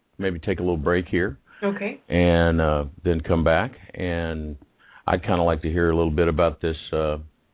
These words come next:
Speaker 1: economic stuff that you've picked up along the way, too.
Speaker 2: Okay.
Speaker 1: Because, uh, that's a subject I've been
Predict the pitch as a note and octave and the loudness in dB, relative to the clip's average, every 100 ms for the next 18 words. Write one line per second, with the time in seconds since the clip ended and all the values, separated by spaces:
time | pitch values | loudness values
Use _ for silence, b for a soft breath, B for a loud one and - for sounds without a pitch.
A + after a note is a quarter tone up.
0 | - D#2+ D#2+ B2 - - - C2 - A#1+ | -8 -2 0 0 -2 -6 -4 -4 -4 -10
1 | - - E2+ C#2+ C2+ - B1+ C2 B1+ B1 | -10 -6 -4 -2 -4 -2 -4 -2 -4 -4
2 | - - D3+ - - _ - G#3+ - C#4+ | -4 -2 -4 -4 -12 _ -6 -4 -2 -4
3 | B3+ - _ B B - D#2 D#2 D2+ D2 | -4 -10 _ B B -2 0 2 2 2
4 | C2 C#2 C2 B1+ B1+ D2 - _ - E2 | -2 -4 -4 -4 -8 -14 -20 _ -2 -2
5 | D2+ D#2 C2 C2 _ _ _ _ _ _ | 0 0 -2 -6 _ _ _ _ _ _
6 | _ - - E2+ D2+ C#2+ D2+ D2+ D2+ C#2 | _ -10 -2 -2 -2 -2 -2 -2 -4 -8